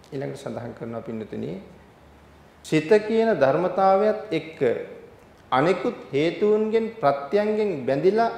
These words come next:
උපදින ධර්මතාවයක් හැටියටත් හඳුන්වන්න පුළුවන් නිසා නැවත ඒකට චිත්ත සංඛාරා කියලා කියනවා.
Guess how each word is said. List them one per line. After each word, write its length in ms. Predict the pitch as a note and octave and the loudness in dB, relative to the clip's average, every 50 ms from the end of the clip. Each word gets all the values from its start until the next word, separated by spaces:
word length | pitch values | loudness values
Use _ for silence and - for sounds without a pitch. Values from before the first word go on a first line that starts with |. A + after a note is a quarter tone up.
| - - - - - - - - - - - - - - - - - - - - - - - - - - - - | -10 -14 -16 -18 -20 -20 -20 -20 -20 -20 -20 -20 -20 -20 -20 -20 -20 -20 -20 -20 -20 -20 -20 -20 -20 -10 -4 -4
උපදින 380 | D#3 D3+ G#3 G#3+ G#3+ B3 B3 B3 | 0 4 4 4 6 6 2 2
ධර්මතාවයක් 800 | A#3+ A#3+ G#3 F#3+ F#3 F3+ F3+ F3 F3 E3 D#3+ D3+ D3+ D3 C#3+ - | 4 6 4 4 4 2 0 2 2 2 2 2 2 -2 -4 -4
හැටියටත් 520 | - C#3+ C3+ C#3+ C#3 B2+ C3+ C3 B2+ - | -8 -8 -4 -4 -4 -2 -2 -4 -6 -6
හඳුන්වන්න 520 | - C3+ C3 C3 C3+ C3 C3 C3 B2+ A#2+ A#2+ | -6 -6 -4 -4 -4 -4 -4 -4 -4 -6 -6
පුළුවන් 400 | B2 B2+ B2 A#2+ A#2+ B2 A#2+ A#2+ | -6 -6 -6 -6 -6 -6 -6 -6
නිසා 260 | A#2 A2+ B2 A#2+ A#2+ | -8 -6 -6 -6 -6
නැවත 340 | A#2 A#2 A#2+ C3+ D#3 D#3 - | -4 -4 -2 -2 -4 -4 -4
ඒකට 360 | D#3 C3 A#2 - A#2+ G#2 - D#3 F#3+ A3+ - - - - - - - | -6 -6 -6 -6 -8 -6 -6 -6 -6 -6 -10 -14 -20 -20 -20 -20 -14
චිත්ත 260 | - - C3 - - | -6 -6 -6 -6 -6
සංඛාරා 680 | A#2 - - A2+ A2+ A2 - A#2 A2 A2+ A2 A2 G#2+ | -10 -10 -10 -12 -12 -10 -10 -8 -8 -6 -6 -6 -8
කියලා 260 | G#2+ - - - D3 E3 | -8 -10 -12 -12 -12 -12
කියනවා. 440 | - - - - - - - - | -12 -12 -12 -12 -14 -16 -18 -20